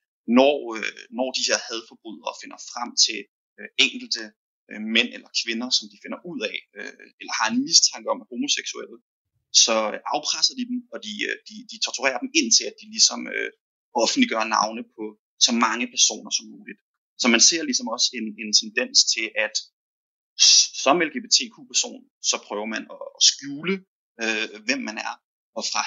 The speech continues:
hadforbrydernes side, der ser man ligesom en, en tendens til, at man prøver at, at kaste lys over de her,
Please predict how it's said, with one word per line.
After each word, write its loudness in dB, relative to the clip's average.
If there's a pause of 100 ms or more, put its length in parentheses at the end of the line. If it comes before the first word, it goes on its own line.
hadforbrydernes 2
side, -2
der -2
ser 0
man -10
ligesom -2
en, -12 (100)
en -12
tendens -2
til, -2
at -20
man -8 (100)
prøver -4 (180)
at, -2 (300)
at -20 (100)
kaste 2 (140)
lys 0 (140)
over -6
de -8
her, -6